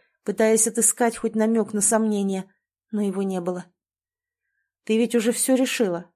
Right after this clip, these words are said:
произнёс Николай наконец, нарушая паузу, но не добавляя облегчения в её состояние,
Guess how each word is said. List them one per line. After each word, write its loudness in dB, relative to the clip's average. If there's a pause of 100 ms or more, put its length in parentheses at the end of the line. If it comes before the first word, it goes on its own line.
(280)
произнёс -2
Николай 0
наконец, -4
нарушая -4
паузу, -2 (340)
но -2
не -2
добавляя 4
облегчения 0
в -10
её -2
состояние, -2